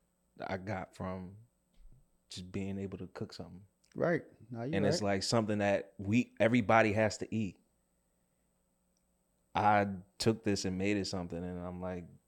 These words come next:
Speaker 1: successful. So I'll just take that since, you know, we gotta dip out. Um, going to, um, motivational mic drop.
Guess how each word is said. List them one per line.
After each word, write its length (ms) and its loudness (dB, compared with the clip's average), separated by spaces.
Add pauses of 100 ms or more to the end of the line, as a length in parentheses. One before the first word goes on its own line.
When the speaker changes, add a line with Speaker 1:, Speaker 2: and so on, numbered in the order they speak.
Speaker 1:
successful. 640 -6
So 360 -10 (520)
I'll 200 0
just 280 -8 (280)
take 280 -4
that 220 2
since, 220 -12
you 60 -8
know, 80 -10
we 100 -8
gotta 180 -6
dip 300 -8
out. 280 -4
Um, 480 -8 (1400)
going 280 -2
to, 380 -4
um, 440 -4
motivational 720 0
mic 200 -2
drop. 340 -4